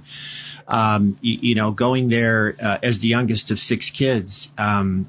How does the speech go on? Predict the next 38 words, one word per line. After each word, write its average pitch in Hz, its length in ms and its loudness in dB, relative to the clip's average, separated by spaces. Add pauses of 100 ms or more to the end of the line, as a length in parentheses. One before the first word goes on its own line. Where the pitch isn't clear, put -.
(100)
you 101 140 -4
know, 92 240 -2 (140)
I, 101 160 -8
I 110 120 -2
always 104 180 2
said 104 160 -2
my 101 100 0
father 107 380 0
was 98 180 -2
the 90 80 -8
first - 340 -2
triple 107 280 0
threat 107 320 -2
to - 100 -2
the 98 80 -4
devil. 98 480 -2 (340)
You 117 140 2
know, 113 160 2
he - 240 0
was, - 1000 0
<laughs> - 40 -16
my 127 120 0
father 139 360 2
was 113 160 -2
a 113 40 -2
greeter. 127 540 2 (680)
He 120 240 2
also 120 340 2
was 107 160 0
a 107 60 0
lector, 135 680 0
and 117 100 2
he 117 100 2
was 110 140 2
a 107 60 -4
cantor. - 640 -2 (680)
And, 117 760 2
um, 101 720 0